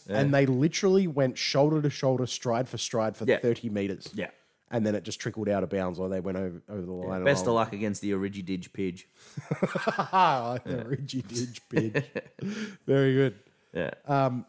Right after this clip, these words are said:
Speaker 2: but no, Bobby Hill's been sensational.
Speaker 1: Yeah.
Speaker 2: He's, uh, multiple goals in, in more than half the games that he's played so far. So I was
Speaker 1: Yeah.
Speaker 2: surprised to see him, um,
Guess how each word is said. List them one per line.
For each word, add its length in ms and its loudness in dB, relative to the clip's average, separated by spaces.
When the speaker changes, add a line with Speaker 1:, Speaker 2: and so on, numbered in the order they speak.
Speaker 2:
but 100 4
no, 140 8
Bobby 240 6
Hill's 180 4
been 160 0
sensational. 640 -4
Speaker 1:
Yeah. 180 2
Speaker 2:
He's, 440 -2
uh, 300 0
multiple 400 0
goals 280 2
in, 240 -4
in 400 -6
more 380 -2
than 80 0
half 240 -2
the 100 -4
games 280 -4
that 80 -8
he's 100 -10
played 280 -2
so 180 -4
far. 280 -2
So 200 -4
I 20 -
was 80 0
Speaker 1:
Yeah. 60 0
Speaker 2:
surprised 500 -4
to 100 -8
see 220 -4
him, 240 -6
um, 340 -8